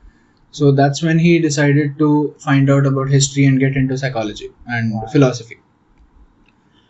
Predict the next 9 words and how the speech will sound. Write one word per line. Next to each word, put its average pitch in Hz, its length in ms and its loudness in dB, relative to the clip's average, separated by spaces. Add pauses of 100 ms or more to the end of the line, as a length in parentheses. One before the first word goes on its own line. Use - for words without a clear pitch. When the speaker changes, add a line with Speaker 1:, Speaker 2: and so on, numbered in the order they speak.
(640)
Speaker 1:
There 175 360 4
his 196 240 2
journey 175 300 4
began, 151 440 2
where 147 140 -4
he 156 160 0
shifted 151 420 -2
towards 139 280 4
Sparta, 170 480 -2